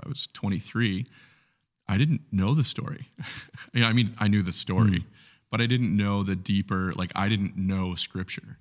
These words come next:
Speaker 1: Um, for me, it was this sort of basic concepts. And so for me personally, it's been about me coming to understand it and have a deeper and deeper understanding as I've gone through that process.
Speaker 2: We've got a, a bunch of Bibles, uh,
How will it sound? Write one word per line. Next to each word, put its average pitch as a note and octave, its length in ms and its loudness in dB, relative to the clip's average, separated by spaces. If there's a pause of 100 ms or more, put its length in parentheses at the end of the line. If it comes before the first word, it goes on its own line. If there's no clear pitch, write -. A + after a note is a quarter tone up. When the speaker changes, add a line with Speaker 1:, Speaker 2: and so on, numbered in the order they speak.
(460)
Speaker 1:
Um, F#2+ 720 -2
for - 160 -6
me, G2 220 2
it F#2 40 -2
was F#2+ 180 -6
this G2 120 -6
sort F#2+ 240 -2
of F#2 380 -6 (720)
basic G2 400 -4
concepts. - 640 -4 (320)
And G2 160 -4
so G2 440 -2 (340)
for - 180 0
me A2+ 320 6
personally, G#2 720 -2
it's G2 320 -4
been G2+ 220 -2
about F#2 360 -2
me F#2+ 200 -2
coming F#2+ 320 -4
to F#2 80 -4
understand F#2+ 600 -4
it F#2 180 -6
and F#2+ 120 -4
have F2+ 160 -4
a F#2 60 -4
deeper F#2+ 380 -4
and F2+ 120 -4
deeper F#2+ 260 -6
understanding F#2 640 -6
as - 140 -8
I've F2+ 140 -10
gone F#2 180 -8
through F#2+ 160 -10
that B2 160 -10
process. A#2+ 400 -8 (840)
Speaker 2:
We've A#2+ 140 6
got D3+ 140 6
a, A#2 180 4
a - 20 8
bunch A2+ 220 6
of F2+ 60 4
Bibles, G2 500 4
uh, A2+ 100 4